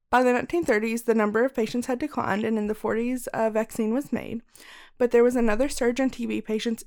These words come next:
uh, again during World War Two. This is because many soldiers returning from the war came home with tuberculosis. They were housed at Waverly Hills, but most did not live more than a week. By nineteen sixty-one, Waverly Hills had closed its doors, only to be reopened in nineteen sixty-two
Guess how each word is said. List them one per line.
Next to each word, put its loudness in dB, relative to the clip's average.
uh, 0
again -2
during -4
World 0
War -2
Two. 0
This 0
is -8
because -2
many 2
soldiers 2
returning -2
from -2
the 0
war 0
came -4
home -4
with -2
tuberculosis. -8
They 4
were 6
housed 0
at -2
Waverly 0
Hills, -2
but -6
most -4
did -2
not -2
live 0
more -2
than -4
a -4
week. -12
By 2
nineteen 0
sixty-one, -2
Waverly -2
Hills -2
had -8
closed -4
its -8
doors, -2
only -4
to -4
be -4
reopened -2
in 0
nineteen -2
sixty-two -6